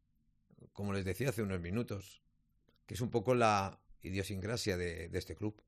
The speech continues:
Con Camacho el, el primer año nos pasó lo mismo, el año que, que subimos, perdimos los últimos cuatro partidos. Pero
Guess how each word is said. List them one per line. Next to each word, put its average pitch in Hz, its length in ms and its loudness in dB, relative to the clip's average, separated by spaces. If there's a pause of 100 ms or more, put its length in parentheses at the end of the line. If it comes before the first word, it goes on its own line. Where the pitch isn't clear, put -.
(3000)
Con 107 180 0
Camacho 135 420 6
el, 127 340 2
el 113 160 0
primer 120 300 4
año 139 420 4
nos 95 140 -2
pasó 101 260 2
lo 110 120 4
mismo, 120 300 2
el 107 80 0
año 104 240 -2
que, 95 360 -4
que 104 80 -4
subimos, 135 640 -2 (680)
perdimos 123 340 2
los 101 100 4
últimos 92 280 -4
cuatro 82 220 -4
partidos. 92 640 -8 (360)
Pero 110 300 2